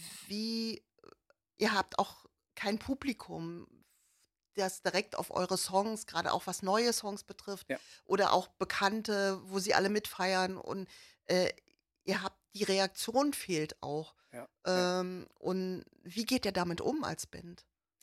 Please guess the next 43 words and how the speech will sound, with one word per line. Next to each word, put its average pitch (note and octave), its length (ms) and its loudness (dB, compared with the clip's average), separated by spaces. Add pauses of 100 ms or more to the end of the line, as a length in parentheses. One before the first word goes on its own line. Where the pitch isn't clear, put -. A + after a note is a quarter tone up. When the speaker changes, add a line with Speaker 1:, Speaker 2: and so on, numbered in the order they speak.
(440)
Speaker 2:
Das C#3 140 2
ist F3+ 100 2
tatsächlich C#3 640 0
total C3 460 -2
schwierig, C3 500 0
wie A#2 180 -4
man A#2 200 -4
ja A#2 100 2
auch A2+ 200 -2
überall B2 360 -4
liest C3 380 -8
und, B2 200 -8
und A#2+ 280 -16
auch A2+ 220 -16
hört. C3 280 2
Also, A2+ 220 -8
geht's A#2 200 -8
uns B2 200 -6
nicht A#2+ 120 -4
anders. C3 520 -2
Wir A2 100 -8
hatten A#2 340 -6 (680)
auch C3 160 4
innerhalb C3+ 320 4
der C#3 120 6
Band C3+ 360 6
total C3 320 2
schwierige C#3+ 400 4
Momente, C3+ 1080 0 (500)
wo B2 160 -12
man B2 160 -2
s-, - 140 -12
auch B2+ 160 -8
erst C3+ 180 -4
mal C3+ 120 0
sich B2 140 -8
übers B2 200 -2
Leben C#3 260 4
Gedanken A#2+ 300 -2
machen A#2 200 -14
muss A2+ 220 -20
natürlich A#2 420 -16
und, - 240 -20